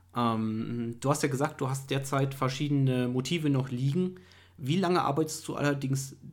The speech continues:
durchschnittlich an einem Cosplay, bis es dir persönlich zusagt?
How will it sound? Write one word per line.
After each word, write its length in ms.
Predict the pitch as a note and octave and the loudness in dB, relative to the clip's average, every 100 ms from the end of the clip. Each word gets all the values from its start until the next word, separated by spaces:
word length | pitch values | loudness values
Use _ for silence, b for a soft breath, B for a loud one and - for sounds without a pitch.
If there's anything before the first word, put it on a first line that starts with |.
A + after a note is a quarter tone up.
| - - | -16 0
durchschnittlich 1120 | C3 G3+ - C3+ C3+ B2 A#2 D3 - - - | 2 2 0 2 2 0 -2 -2 -4 -10 -6
an 120 | B2 | -2
einem 240 | A2 C#3 | 2 0
Cosplay, 600 | C3+ C#3+ - - D3 D3 | 2 -2 -2 0 4 4
bis 240 | C#3+ C3+ C3+ | 2 -2 -4
es 280 | C#3 - - | -6 -8 -6
dir 200 | D#3+ F#3 | 0 0
persönlich 760 | F#3 C#3 C#3+ D3+ C#3+ C#3+ C#3 | 2 0 2 2 2 0 -4
zusagt? 880 | - - D#3 C3+ A2+ A2 - - - | -12 -10 -6 -4 -4 -6 -12 -18 -20